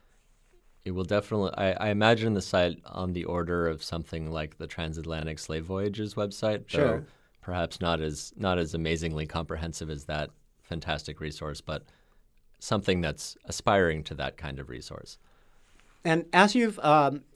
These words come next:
Speaker 2: been digging into this, have you, uh, have you gone beyond, you said a little about the Caribbean, uh, and beyond that, have you found, uh, uh, narratives, uh,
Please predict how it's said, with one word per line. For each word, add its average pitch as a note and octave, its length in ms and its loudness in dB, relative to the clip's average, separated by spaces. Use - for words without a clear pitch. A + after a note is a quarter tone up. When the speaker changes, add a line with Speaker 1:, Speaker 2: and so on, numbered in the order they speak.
Speaker 2:
been D3+ 280 6
digging E3+ 280 6
into F3 280 2
this, A#2+ 180 0
have C3+ 160 0
you, D#3 340 4
uh, B2+ 420 2
have D3 180 0
you D#3 300 2
gone E3 300 10
beyond, D3+ 480 4
you D#3+ 120 4
said F#3+ 400 8
a E3 80 4
little F3 280 8
about C3 260 4
the B2+ 80 -4
Caribbean, A2 580 -2
uh, A2+ 380 2
and C3+ 280 6
beyond D3 360 8
that, D#3+ 180 8
have D3 160 -2
you D3 80 0
found, C#3+ 460 0
uh, A#2+ 360 0
uh, A#2+ 160 -2
narratives, A#2+ 840 2
uh, A2 440 -6